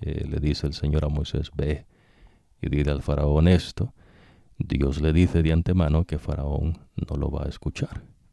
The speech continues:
Entonces Moisés entiende que Dios conoce y que él sobrepesa lo que tenemos en nuestras mentes. So, el corazón es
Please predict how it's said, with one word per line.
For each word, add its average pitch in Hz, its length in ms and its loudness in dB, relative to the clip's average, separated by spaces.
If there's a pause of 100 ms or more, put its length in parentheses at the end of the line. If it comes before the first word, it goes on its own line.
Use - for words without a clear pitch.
(480)
Entonces 92 340 6
Moisés 87 480 6
entiende 76 600 2 (640)
que 78 140 2
Dios 69 300 -2
conoce 92 580 4 (720)
y - 100 -6
que 69 200 -8
él 71 140 -2
sobrepesa 82 880 0 (400)
lo - 180 -4
que - 120 -6
tenemos 71 580 -2 (340)
en 73 180 -2
nuestras - 380 -6
mentes. - 580 -10 (380)
So, - 140 -4
el 67 80 -2
corazón 71 500 0
es - 280 -4